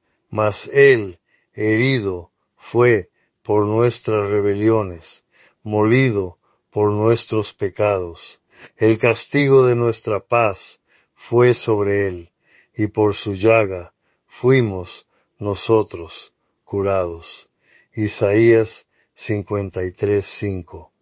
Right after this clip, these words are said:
Isaías escribió esto setecientos años antes de que existiera la cruz. Setecientos años,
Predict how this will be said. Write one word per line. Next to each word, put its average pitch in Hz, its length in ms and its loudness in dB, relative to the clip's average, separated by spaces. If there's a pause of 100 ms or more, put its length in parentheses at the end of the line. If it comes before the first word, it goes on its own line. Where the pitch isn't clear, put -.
(160)
Isaías 127 1000 2 (280)
escribió 113 760 0
esto 123 520 -2 (360)
setecientos 135 1040 0
años 120 500 -2
antes 113 640 -6 (380)
de 107 220 0
que 110 240 2
existiera 107 760 0
la 92 160 -6
cruz. - 580 -14 (300)
Setecientos 123 1040 0
años, 92 640 -8